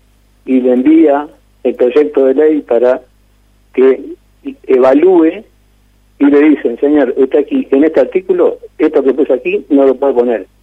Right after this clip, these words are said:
lo tiene que cambiar. Esto que puso en este artículo aquí no lo puede cambiar, no lo puede dejar, lo tiene que cambiar", y así sucesivamente. O sea, eh, no van a tener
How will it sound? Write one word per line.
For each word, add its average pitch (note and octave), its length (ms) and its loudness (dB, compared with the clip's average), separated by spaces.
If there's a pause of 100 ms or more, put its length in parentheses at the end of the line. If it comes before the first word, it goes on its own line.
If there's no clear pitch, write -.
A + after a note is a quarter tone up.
lo C3 200 -2
tiene C#3 200 0
que B2 80 0
cambiar. G#2+ 360 -6 (760)
Esto D#3 300 0
que C#3 80 0
puso D3 180 -2
en D3 60 0
este C#3+ 100 -2
artículo C3+ 340 0
aquí D3+ 320 -4
no D3 240 0
lo D3 120 2
puede C3+ 140 0
cambiar, G#2+ 360 -8 (460)
no D3+ 140 2
lo D3+ 100 4
puede D#3+ 160 4
dejar, A#2 260 -2
lo G#2 80 -10
tiene D3 160 -2
que C#3+ 60 0
cambiar", G2+ 360 -6
y C#3 120 -4
así D#3 160 -6
sucesivamente. C3 880 -2 (1080)
O F#2+ 60 -16
sea, A#2 240 0 (840)
eh, C3+ 480 -4
no C3+ 200 0
van F3 160 2
a F3 60 0
tener F3 320 -2